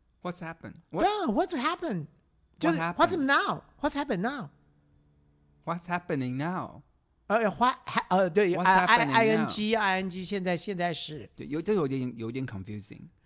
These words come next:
Speaker 2: 这不，
Speaker 1: 可是
Speaker 2: 但我这样讲了，别人也听得懂。
Speaker 1: 好。
Speaker 2: 嗯。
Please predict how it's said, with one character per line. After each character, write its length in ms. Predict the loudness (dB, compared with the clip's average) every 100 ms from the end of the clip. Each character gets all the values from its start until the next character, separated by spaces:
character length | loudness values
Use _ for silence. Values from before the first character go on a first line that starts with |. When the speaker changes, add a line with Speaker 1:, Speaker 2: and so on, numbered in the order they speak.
| _
Speaker 2:
这 80 | -8
不， 60 | -2
Speaker 1:
可 40 |
是 60 | 6
Speaker 2:
但 180 | 6 6
我 120 | 2
这 60 | 2
样 120 | 2
讲 220 | 2 0
了， 60 | 0
别 180 | 2
人 100 | 2
也 140 | 0 -2
听 160 | -2
得 60 | -4
懂。 200 | -6 -12 _ _ _ _
Speaker 1:
好。 240 | -16 -16 _ _
Speaker 2:
嗯。 200 | -12 -12